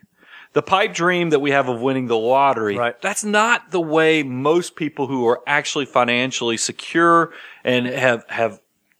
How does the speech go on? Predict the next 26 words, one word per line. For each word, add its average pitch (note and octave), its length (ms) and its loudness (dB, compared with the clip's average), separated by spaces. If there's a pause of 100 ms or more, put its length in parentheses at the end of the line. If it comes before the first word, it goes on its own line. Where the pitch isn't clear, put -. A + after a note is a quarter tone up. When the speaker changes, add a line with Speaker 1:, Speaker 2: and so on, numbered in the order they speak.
Speaker 1:
reached D#3+ 460 -2
a D3 40 8
level C3+ 520 0
of A2+ 80 0
status C3 500 0
of G#2+ 120 -4
wealth, A#2+ 400 0
of G#2+ 100 -4
financial B2 480 -2
assets, B2 460 0 (480)
they E3 200 2
earned A3+ 160 2
it C4+ 100 -6
the - 80 0
old E3+ 260 2
way. G#2 140 -4
Speaker 2:
Right, C3+ 160 2
Speaker 1:
The, C3+ 120 2
Speaker 2:
right. C3 40 -6
Speaker 1:
the, D3 180 0
the D3+ 120 2
hard, G3 340 0
they D3+ 80 2
worked D#3+ 360 -2
really E3+ 280 0
hard A#2+ 400 2